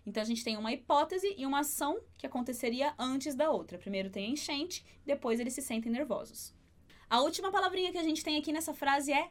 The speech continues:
riada, la riada. A gente também pode dizer la inundación em espanhol, tá bom? Pra falar dessa enchente ou dessa inundação. E nuestro verbo de cambio en esa frase es ponerse con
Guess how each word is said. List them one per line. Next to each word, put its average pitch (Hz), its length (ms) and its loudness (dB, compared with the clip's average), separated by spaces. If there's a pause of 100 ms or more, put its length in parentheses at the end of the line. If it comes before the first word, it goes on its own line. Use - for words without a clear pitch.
(140)
riada, 226 680 2
la 240 400 2
riada. 202 560 2 (220)
A 220 80 0
gente 285 200 2
também 339 280 2
pode 302 180 2
dizer 277 300 2
la 247 400 2
inundación 262 1000 0
em 196 140 -4
espanhol, 196 460 -2
tá - 100 -14
bom? 202 160 0
Pra 269 140 -4
falar 247 240 0
dessa 262 360 0
enchente 294 640 -2
ou 392 80 -2
dessa 277 380 -2
inundação. 320 720 -2 (260)
E 359 120 2
nuestro 269 400 4
verbo 269 360 4
de 392 120 2
cambio 302 420 4
en 262 140 2
esa 269 200 0
frase 320 480 4
es 277 360 2 (260)
ponerse 330 760 2 (140)
con 294 260 2